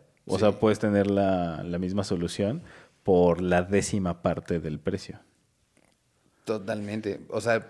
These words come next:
Speaker 2: pienso en los Xiaomis estos que entraron, que vinieron a darle en toda su madre. O sea,
Speaker 1: Sí.
Speaker 2: y muy económicos, con una cámara cabrona, con un sistema bastante resistente.
Speaker 1: Sí.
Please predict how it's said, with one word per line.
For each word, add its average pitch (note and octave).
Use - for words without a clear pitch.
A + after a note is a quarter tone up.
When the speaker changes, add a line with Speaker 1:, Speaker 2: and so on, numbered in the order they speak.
Speaker 2:
pienso C3
en C3
los A2+
Xiaomis A#2+
estos A#2
que -
entraron, G#2+
que B2+
vinieron G#2
a G2+
darle G#2
en F#2+
toda G#2+
su G#2+
madre. G2
O G2
sea, F#2
Speaker 1:
Sí. -
Speaker 2:
y F#2+
muy A#2
económicos, B2+
con G#2+
una A#2
cámara A#2+
cabrona, A2
con F#2+
un G#2+
sistema G#2
bastante G2
resistente. G#2
Speaker 1:
Sí. A#2